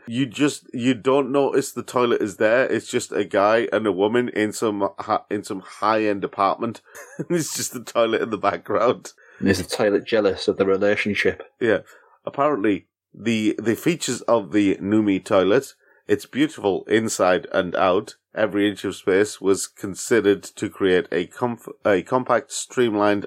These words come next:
Speaker 1: and modern form that doesn't compromise functionality. It's got motion-activated cover and seat, advanced bidet function, integrated air dryer, deodorizer, heated seat, foot warmer,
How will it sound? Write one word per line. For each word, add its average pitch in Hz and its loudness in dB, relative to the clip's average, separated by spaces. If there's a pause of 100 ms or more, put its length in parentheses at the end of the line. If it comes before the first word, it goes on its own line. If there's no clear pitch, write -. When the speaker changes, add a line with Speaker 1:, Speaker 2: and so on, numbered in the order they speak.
Speaker 1:
and 98 -4
modern 98 0
form 90 0 (360)
that 101 0
doesn't 98 0
compromise 90 -2
functionality. 87 -4 (400)
It's - 0
got - 0 (400)
motion-activated 107 -2
cover 95 0
and 87 -2
seat, - -2 (300)
advanced 107 -2
bidet 110 2
function, 101 -4 (260)
integrated 123 0
air 120 0
dryer, 90 0
deodorizer, 95 0
heated 135 -4
seat, 98 -2
foot - -4
warmer, 113 2